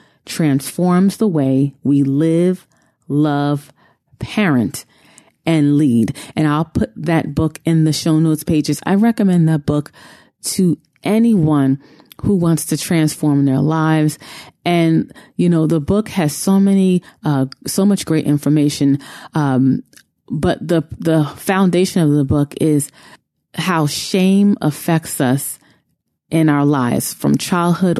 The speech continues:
all the way into adulthood, into relationships with your partner, with your children, with your friends, how shame can be that,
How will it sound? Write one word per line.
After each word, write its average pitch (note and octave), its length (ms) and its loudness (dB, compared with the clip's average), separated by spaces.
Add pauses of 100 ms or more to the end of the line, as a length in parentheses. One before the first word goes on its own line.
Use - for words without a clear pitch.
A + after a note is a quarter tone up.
(140)
all F#3 260 0
the G#3 140 0
way F#3 360 2 (440)
into D3 300 0
adulthood, D3+ 840 0
into D3 500 2 (240)
relationships D3 920 0 (320)
with C#3+ 360 0
your C3+ 180 0
partner, E3 580 2
with D3+ 260 -2
your A#2+ 100 0
children, E3 640 0 (340)
with D3 220 -2
your C3+ 100 0
friends, F3+ 760 0 (320)
how E3 240 0
shame F#3 640 2
can D#3 280 0
be D3+ 380 0 (460)
that, C#3+ 440 0